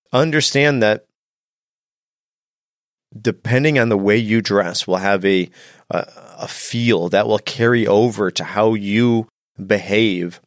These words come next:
throughout the day. And perhaps if you're having a off day, a down day, dress up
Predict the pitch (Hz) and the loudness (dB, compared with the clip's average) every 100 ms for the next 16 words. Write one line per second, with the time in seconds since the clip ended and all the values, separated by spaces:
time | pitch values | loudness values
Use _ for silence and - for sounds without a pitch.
0 | _ _ - 113 113 107 101 135 - _ | _ _ -4 0 0 0 -2 -2 -6 _
1 | _ _ _ _ _ - 113 110 - _ | _ _ _ _ _ -2 0 -2 -8 _
2 | _ _ _ _ _ _ _ _ _ _ | _ _ _ _ _ _ _ _ _ _
3 | _ _ _ - 110 - 101 104 - - | _ _ _ -10 -8 -4 -2 -2 -2 -6
4 | - _ _ _ _ _ _ _ _ _ | -8 _ _ _ _ _ _ _ _ _
5 | _ - 127 127 123 104 107 110 120 107 | _ -2 -2 0 -2 0 0 0 2 0
6 | 107 - 92 90 - 90 85 107 98 92 | 0 0 0 0 -4 -4 -2 -4 -6 -4
7 | 101 92 104 120 104 85 80 95 143 _ | -2 2 2 0 0 0 0 -4 -6 _
8 | _ _ _ _ - - 135 - 143 - | _ _ _ _ -8 -2 0 2 0 0